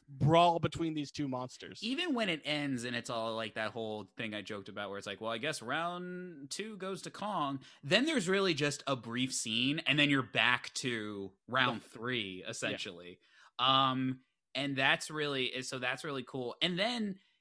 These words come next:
Speaker 2: and then it ultimately culminates in this way that really surprised me that I liked a lot, was that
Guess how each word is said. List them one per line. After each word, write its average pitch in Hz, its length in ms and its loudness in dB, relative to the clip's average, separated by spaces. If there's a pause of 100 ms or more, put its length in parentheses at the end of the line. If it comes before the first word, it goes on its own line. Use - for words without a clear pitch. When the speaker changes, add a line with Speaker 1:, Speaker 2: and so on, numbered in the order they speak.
(120)
Speaker 2:
and 180 160 0
then 220 100 2
it 262 220 -2
ultimately 175 580 -2
culminates 147 600 -2
in 143 80 -2
this 135 160 -4
way 135 140 0
that 127 140 -4
really 139 300 -2
surprised 135 580 0
me 123 180 -2
that 117 140 -2
I 113 80 -2
liked 117 340 -4
a 117 40 -4
lot, 110 440 0
was 110 320 -6
that 101 240 -6